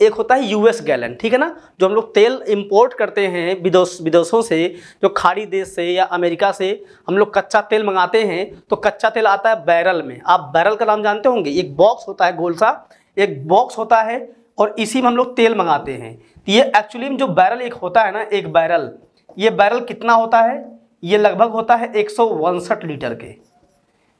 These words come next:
ये इतने का होता है एक बैरल, और ये बराबर होता है बयालीस यूएस गैलन। बयालीस यूएस गैलन के होता है,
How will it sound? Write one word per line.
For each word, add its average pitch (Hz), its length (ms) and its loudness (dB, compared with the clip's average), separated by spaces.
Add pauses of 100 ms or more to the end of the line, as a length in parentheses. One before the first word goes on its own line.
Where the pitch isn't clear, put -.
(380)
ये 214 140 4
इतने 240 800 0
का 226 80 4
होता 220 260 0
है 233 140 -2
एक 220 200 -4
बैरल, 160 460 0 (460)
और 226 120 2
ये 233 80 -2
बराबर 214 320 2
होता 254 240 0
है 262 220 -4
बयालीस 202 500 2
यूएस 196 420 -2
गैलन। 123 420 -4 (1200)
बयालीस 208 600 0
यूएस 208 540 0
गैलन 170 380 0
के 202 80 0
होता 196 240 2
है, 226 400 -4